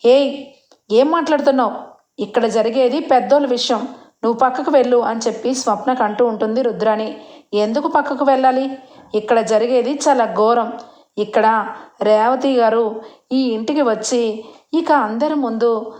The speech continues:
సంతోషంగా పండగ జరుపుకొని వెళ్ళిపోబోతుంటే ఆవిడ మీద దొంగతనాన్ని అంటగట్టి అపర్ణ ఆంటీకి మొహాన్ని చూపించి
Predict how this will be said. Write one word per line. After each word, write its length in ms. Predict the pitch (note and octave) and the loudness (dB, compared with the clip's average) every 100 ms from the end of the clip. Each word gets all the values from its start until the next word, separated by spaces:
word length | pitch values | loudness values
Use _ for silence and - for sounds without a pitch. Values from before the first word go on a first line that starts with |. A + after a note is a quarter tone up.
| - | -18
సంతోషంగా 760 | - C4 C4+ F4 E4+ C4+ A#3 B3+ | 0 2 2 0 0 -2 0 0
పండగ 420 | B3 A3 A#3 C#4 | 2 0 0 0
జరుపుకొని 600 | C4 A3+ - A#3 A3+ C4 | 0 -2 -2 -2 0 -2
వెళ్ళిపోబోతుంటే 1120 | A#3+ G#3 B3+ C#4+ A#3+ A3 A3+ G#3+ A#3 G#3+ G#3+ - - _ | -2 -2 0 2 2 -2 -4 0 0 0 -6 -16 -20 _
ఆవిడ 320 | G#3 G#3 G#3 G#3+ | 0 2 0 -2
మీద 480 | G#3+ A3+ A#3 A3+ - - - _ | -4 -2 -2 -2 -4 -12 -20 _
దొంగతనాన్ని 800 | A#3+ C4 D4 D#4+ C4+ A3+ A3+ B3 | 2 2 2 2 2 0 -2 -2
అంటగట్టి 760 | G#3 G#3+ A#3 G#3+ A#3+ A3 G#3+ - - - - | -2 0 0 0 0 0 -2 -8 -18 -16 -2
అపర్ణ 380 | G#3+ C#4 C#4+ C#4+ | 2 4 4 2
ఆంటీకి 840 | C#4 A#3+ A#3+ A#3+ A#3+ A#3+ A3 - G3+ | 2 0 -2 -4 -2 -2 -4 -6 -2
మొహాన్ని 460 | A3 C4 D4+ C#4+ | 0 2 0 0
చూపించి 580 | C4+ A#3 A3 A3 G#3+ A#3+ | -2 -6 -2 -4 -2 -2